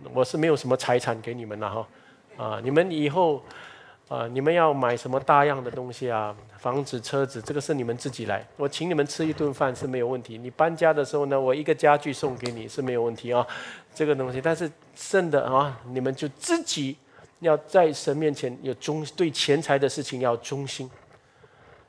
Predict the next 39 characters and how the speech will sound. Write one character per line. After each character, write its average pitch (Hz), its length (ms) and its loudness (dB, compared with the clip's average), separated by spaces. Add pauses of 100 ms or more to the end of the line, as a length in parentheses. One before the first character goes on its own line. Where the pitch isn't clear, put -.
(440)
然 143 220 6
后 233 200 4
呢， 220 200 0 (140)
你 131 180 -4
们 143 220 4
就 277 320 2
有 139 120 0
信 160 380 -2
心 135 300 -6
靠 143 340 -2
主， 117 180 -14 (600)
自 170 120 -6
己 139 140 -4
走 120 260 -2
过， 131 240 -8 (560)
自 208 140 0
己 170 140 -2
赚 208 280 8
取， - 260 -6 (400)
也 123 120 -6
自 117 160 -8
己 127 140 -8
使 110 240 -10
用。 110 120 -14 (960)
然 135 200 2
后 180 100 0
我 165 100 6 (120)
跟 226 120 8
他 190 80 -2
们 208 140 4
讲 151 180 4
一 160 40 -2
个 156 100 -2
很 175 600 4
重 226 180 -2
要 202 140 6
的 131 80 -8
东 120 180 -10
西， 104 160 -18